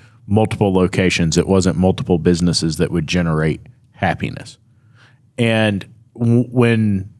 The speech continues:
I watched him kinda go through this transformation and we talked about these things, I thought it was interesting to watch the fact that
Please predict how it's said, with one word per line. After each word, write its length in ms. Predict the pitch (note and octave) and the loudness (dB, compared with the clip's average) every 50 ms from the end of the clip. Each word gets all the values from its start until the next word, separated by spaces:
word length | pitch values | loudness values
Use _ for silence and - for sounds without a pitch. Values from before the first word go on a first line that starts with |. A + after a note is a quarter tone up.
| _ _ - | _ _ -2
I 100 | A#2+ A2+ | -2 0
watched 420 | A2 A2 A#2+ B2+ C#3 - - - | 2 2 2 2 0 0 -2 -2
him 160 | - A2+ G#2 | -2 -2 -2
kinda 260 | F#2 - A2+ A2+ G#2 F#2+ | -2 -2 -2 -2 -2 0
go 160 | F2+ G2+ G2+ | 2 2 2
through 200 | G2 - A2 G2+ | 2 0 0 0
this 140 | F#2 F#2+ - | 0 0 -2
transformation 640 | - - G#2+ F#2 F2 - G2 F#2 F#2 F#2 F#2 - G2 | -2 -2 -4 -4 -2 -4 -4 -2 -2 -2 -2 -2 -2
and 60 | F2+ | -2
we 80 | E2+ E2 | -2 -4
talked 320 | - - F#2+ G2 - - | -2 -2 -4 -4 -4 -4
about 200 | G2 F#2 E2 D#2+ | -6 -6 -6 -4
these 220 | - F#2+ E2+ - - | -4 -6 -6 -4 -2
things, 380 | B2 D3 D#3+ B2+ G2 F2+ - - - _ _ _ _ _ _ _ _ _ _ _ _ _ _ _ _ _ - | -2 -2 0 -2 -4 -6 -8 -12 -20 _ _ _ _ _ _ _ _ _ _ _ _ _ _ _ _ _ -4
I 80 | A2+ | -2
thought 200 | - E3 E3+ D3+ | 0 0 -2 -2
it 60 | G#2+ | 0
was 140 | G#2 G2+ F#2+ | -2 0 0
interesting 480 | A#2 B2 C3+ C3+ B2 A2 - A#2+ G#2 F#2+ | 0 0 2 2 0 0 0 -2 -4 -2
to 100 | - G2 | -2 -2
watch 340 | F#2 F#2+ G#2 G#2 G2+ - - | 0 0 0 0 0 -2 -6
the 100 | - F2+ | -6 -6
fact 360 | - - G2+ F#2 F2 - E2+ | -2 -2 0 0 0 -2 -4
that 300 | F#2+ F2+ E2+ - - - | -4 -2 -2 -4 -6 -10